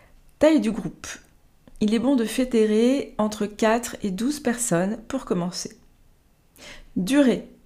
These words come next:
Il est préférable de planifier l'atteinte de l'objectif commun sur une durée de six à douze mois. Diversité. Avoir un groupe diversifié avec un fil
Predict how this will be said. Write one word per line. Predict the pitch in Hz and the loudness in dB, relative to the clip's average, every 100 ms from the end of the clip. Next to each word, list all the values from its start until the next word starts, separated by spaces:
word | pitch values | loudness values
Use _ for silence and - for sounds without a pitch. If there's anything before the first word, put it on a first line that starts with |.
| _ _ _ - - - - - _ _ _ _ _ _ _ _ _ _ - | _ _ _ -20 -20 -20 -20 -20 _ _ _ _ _ _ _ _ _ _ -2
Il | 220 | -2
est | |
préférable | 226 269 262 233 196 254 277 - | 0 0 2 2 4 4 2 0
de | 220 | -4
planifier | - 277 269 247 - 214 | 0 2 4 2 -2 0
l'atteinte | 240 254 226 202 - | 0 0 -2 -2 -2
de | 254 | -2
l'objectif | 285 240 233 - 220 - | 0 0 -2 -4 -8 -6
commun | 202 175 170 196 254 - _ _ | -4 -2 0 0 -2 -6 _ _
sur | - - 277 | -8 -2 4
une | 240 | 4
durée | 202 196 202 226 233 | 2 -4 -2 -4 -6
de | 196 | -6
six | 196 - 277 - - | -4 -2 -4 -4 -2
à | 247 | -2
douze | 220 208 | -2 -4
mois. | 185 151 - _ _ _ _ - - - - - | -4 -6 -12 _ _ _ _ -20 -20 -20 -18 -10
Diversité. | 185 294 285 - - 240 196 175 - - _ _ _ _ _ _ _ - - - - | -2 4 4 2 -4 -6 -6 -8 -12 -20 _ _ _ _ _ _ _ -20 -20 -12 0
Avoir | 233 254 | 4 6
un | 262 | 6
groupe | 247 214 - - | 4 0 -4 -6
diversifié | 202 262 262 262 - 240 - - 220 190 - - | -4 2 2 0 -4 -4 -6 -4 -2 -2 -2 0
avec | 214 202 202 - | 2 0 -4 -2
un | 190 | -2
fil | 190 - 214 185 - | -2 -4 -2 0 -2